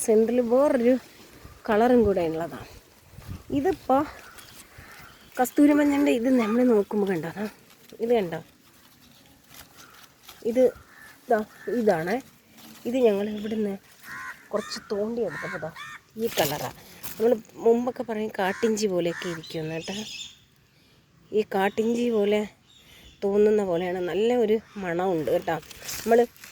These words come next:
അങ്ങാടിക്കടയിൽ നിന്നൊക്കെ വാങ്ങിക്കുന്ന ഒരു കസ്തൂരി മഞ്ഞളില്ലേ, അതേ സ്മെല്ലുണ്ട്. നമ്മൾ കസ്തൂരി മഞ്ഞൾ കണ്ടോ, ഇതാണ്. ഇത് നല്ല മണമാണ് കേട്ടോ. ഇത് ഞാൻ YouTube-ലൊക്കെ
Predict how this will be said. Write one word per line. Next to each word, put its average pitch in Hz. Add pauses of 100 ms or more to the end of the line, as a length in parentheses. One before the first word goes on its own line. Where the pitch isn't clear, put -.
(680)
അങ്ങാടിക്കടയിൽ 247
നിന്നൊക്കെ 247 (1200)
വാങ്ങിക്കുന്ന 220 (220)
ഒരു 226 (960)
കസ്തൂരി 226
മഞ്ഞളില്ലേ, 165 (500)
അതേ 214 (540)
സ്മെല്ലുണ്ട്. 233 (720)
നമ്മൾ 294 (260)
കസ്തൂരി 285
മഞ്ഞൾ 214
കണ്ടോ, 160 (560)
ഇതാണ്. 202 (840)
ഇത് 262 (160)
നല്ല 233 (180)
മണമാണ് 254
കേട്ടോ. 226 (140)
ഇത് 214 (100)
ഞാൻ 262 (640)
YouTube-ലൊക്കെ 269